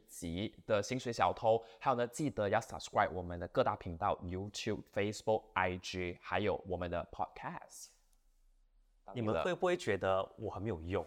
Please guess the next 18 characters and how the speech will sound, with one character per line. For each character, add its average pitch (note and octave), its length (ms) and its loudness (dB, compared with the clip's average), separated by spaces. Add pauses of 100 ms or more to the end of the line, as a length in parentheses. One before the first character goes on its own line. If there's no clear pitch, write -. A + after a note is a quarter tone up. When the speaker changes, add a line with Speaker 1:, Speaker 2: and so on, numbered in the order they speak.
Speaker 2:
<laughs> - 140 -4
因 - 20 -2
为 A#3 40 6
我 F3 100 8
到 G3 140 6
现 G3+ 160 6
在 F#3 80 8
还 - 120 2
要 A2+ 100 4
背 C3 360 0
稿， F#2+ 280 0 (320)
没 C3 120 2
关 C#3 200 4
系。 C3 260 -2 (140)
Speaker 1:
没 A#2+ 120 -2
关 A#2+ 220 0
系 A#2 240 -8
啦。 G2+ 260 -6